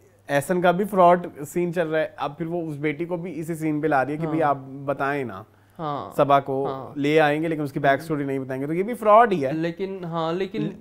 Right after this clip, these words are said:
Speaker 1: लेकिन प्रॉब्लम is, वो हमें वाकई, अगर ये शादी कर लेती है ना, हमें वाकई ये ड्रामा रिज्यूम नहीं करना चाहिए।
Speaker 2: हम्म।
Speaker 1: भला क्यों? उसकी दो रीजंस हैं। एक तो जितना करैक्टर हमें माया का अभी तक समझ आया है,
Speaker 2: हाँ।
Speaker 1: वो इस फ्लॉ के साथ शादी कर नहीं सकती।
Speaker 2: हाँ,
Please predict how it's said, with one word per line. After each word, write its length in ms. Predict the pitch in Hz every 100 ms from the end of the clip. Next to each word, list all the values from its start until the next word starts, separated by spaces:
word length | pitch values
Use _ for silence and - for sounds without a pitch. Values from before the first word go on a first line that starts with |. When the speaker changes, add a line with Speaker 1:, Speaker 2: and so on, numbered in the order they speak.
| -
Speaker 1:
लेकिन 240 | 262 302
प्रॉब्लम 340 | 269 262 269 302
is, 80 |
वो 140 | 277 285
हमें 380 | 269 254 240 254
वाकई, 680 | 208 208 262 269 247 226 _ 160 -
अगर 180 | 190 233
ये 100 | 226
शादी 300 | 190 170 190
कर 200 | 185 190
लेती 260 | 220 151
है 60 | 151
ना, 80 | 175
हमें 120 | 175
वाकई 320 | 147 139 208
ये 140 | 185
ड्रामा 300 | 147 131 113
रिज्यूम 260 | 123 131 127
नहीं 100 | 143
करना 220 | 117 95
चाहिए। 280 | 110 - 160
Speaker 2:
हम्म। 260 | 160 165 165 _ -
Speaker 1:
भला 180 | 180 214
क्यों? 240 | 190 165
उसकी 300 | 156 170 208
दो 300 | 165 139 151
रीजंस 420 | 135 113 117 113
हैं। 160 | 117 117 _ _ _ _ -
एक 220 | 220 220
तो 500 | - 247 240 233 - - -
जितना 300 | 175 196 220
करैक्टर 300 | 214 208 208
हमें 160 | 208 208
माया 340 | 185 165 180
का 120 | 190
अभी 160 | 196 196
तक 180 | 202 202
समझ 340 | 160 160 208
आया 200 | 180 156
है, 200 | 156 156
Speaker 2:
हाँ। 100 | 147
Speaker 1:
वो 160 | 165 -
इस 200 | 185 -
फ्लॉ 440 | - 151 151 156
के 140 | 165 185
साथ 180 | 175 160
शादी 500 | - 139 123 143 151
कर 120 | 147
नहीं 160 | 139 117
सकती। 340 | - - -
Speaker 2:
हाँ, 160 | - -